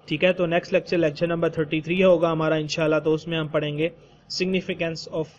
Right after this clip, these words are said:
mitosis, कि mitosis की importance क्या है। और याद रखें,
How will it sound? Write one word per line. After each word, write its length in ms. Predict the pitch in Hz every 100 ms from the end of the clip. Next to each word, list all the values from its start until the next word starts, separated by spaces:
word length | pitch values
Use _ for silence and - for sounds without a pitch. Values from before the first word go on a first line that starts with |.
| - 151
mitosis, 520 | 147 147 147 135 135
कि 120 | - 160
mitosis 480 | 151 147 151 -
की 120 | - 170
importance 420 | 151 143 156 151
क्या 160 | 160
है। 100 | 156
और 100 | 151
याद 260 | 143 147 151
रखें, 320 | 156 147 156